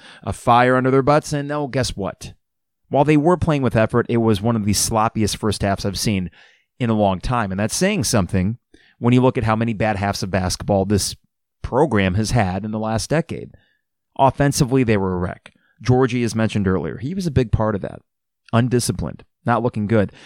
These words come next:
But it wasn't just him. It seemed like every shot was low percentage, well defended, kind of flailing at the hoop. And I think the announcer for B T N at one point said that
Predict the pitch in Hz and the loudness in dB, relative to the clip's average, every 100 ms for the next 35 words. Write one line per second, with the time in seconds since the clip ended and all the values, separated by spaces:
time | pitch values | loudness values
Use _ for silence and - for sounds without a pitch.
0 | - 190 202 226 254 180 110 - 120 95 | -2 4 6 6 2 2 0 2 0 0
1 | - _ _ _ _ _ _ _ - 139 | -8 _ _ _ _ _ _ _ -8 -4
2 | - 220 180 139 - - 180 170 156 131 | -2 2 4 2 0 0 0 0 -4 -2
3 | - 113 90 95 _ _ _ _ _ - | 0 0 0 -2 _ _ _ _ _ 0
4 | 139 139 139 131 - - 131 131 185 170 | 2 4 4 0 -4 -12 -2 2 2 4
5 | 165 - 101 92 104 123 - 98 120 170 | 2 2 2 2 0 -4 -6 2 4 4
6 | 160 165 113 95 92 95 107 - - 143 | 2 0 2 2 2 0 -4 -14 -6 0
7 | 139 120 - 131 160 180 180 160 156 139 | 0 0 -2 -2 -2 -2 -4 -2 0 4
8 | 113 127 - - - - 147 139 139 185 | 4 4 2 -8 -12 -8 -2 0 0 0
9 | 160 127 131 170 - 104 117 98 123 - | 0 0 0 -2 0 -2 0 0 0 2
10 | 123 123 98 - 104 95 120 104 104 | 0 2 2 2 0 2 0 2 0